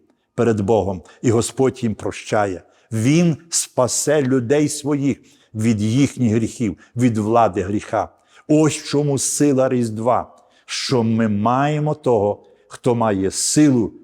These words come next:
помогти нам жити праведно, чисто і свято.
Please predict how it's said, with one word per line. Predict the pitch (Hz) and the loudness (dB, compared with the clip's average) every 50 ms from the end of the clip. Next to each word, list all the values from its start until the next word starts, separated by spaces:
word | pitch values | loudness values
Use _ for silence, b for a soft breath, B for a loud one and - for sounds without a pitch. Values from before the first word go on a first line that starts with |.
| _ _ - | _ _ -4
помогти | 127 113 110 107 101 - - - - - 156 156 151 | -2 -2 0 0 -2 -4 -6 -8 -2 2 4 4 4
нам | 139 123 113 101 - - _ _ - | 2 0 -2 -4 -6 -12 _ _ -12
жити | 104 87 113 123 - - 104 87 | -6 -2 -2 -2 -2 -2 -6 -8
праведно, | - - - - 135 147 139 123 120 107 92 95 101 87 - b b b b | -6 -4 -2 2 2 2 2 2 0 -2 -2 -6 -10 -12 -12 b b b b
чисто | - - - 139 147 143 - - - 117 92 - b b b b | -6 -2 0 2 2 2 0 -2 -4 -4 -4 -6 b b b b
і | 117 110 | -4 -4
свято. | - - - 107 110 113 104 - - 101 95 | -2 -2 -2 0 0 0 0 -2 -6 -10 -10